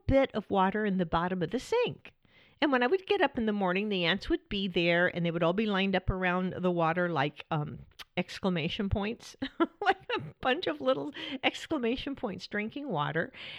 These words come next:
And they would be there for, like, you know, I don't know, fifteen, thirty minutes coming and going. But then before I even left for work, that whole line of ants would be gone from the bathroom. They would just show up every morning for a drink of water. It was, like, so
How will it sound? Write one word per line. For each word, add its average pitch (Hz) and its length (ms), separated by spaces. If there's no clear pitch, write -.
And 233 220
they 262 140
would 349 260
be 240 220
there 175 260
for, 180 240
like, - 260
you 466 120
know, - 160
I 180 80
don't - 140
know, 165 120
fifteen, 202 520
thirty 202 340
minutes 185 480
coming 202 340
and 175 160
going. 175 400
But - 180
then 320 240
before 269 560
I 220 160
even 220 460
left 208 260
for 208 140
work, 220 480
that 190 180
whole 262 540
line 247 320
of 214 80
ants 226 500
would 220 240
be 185 80
gone 175 380
from 180 220
the 170 100
bathroom. 160 500
They 339 60
would 330 120
just 311 160
show 285 200
up 262 120
every 262 240
morning 254 300
for 196 160
a 190 80
drink 196 240
of 196 80
water. 196 340
It - 80
was, 247 160
like, 247 240
so 320 380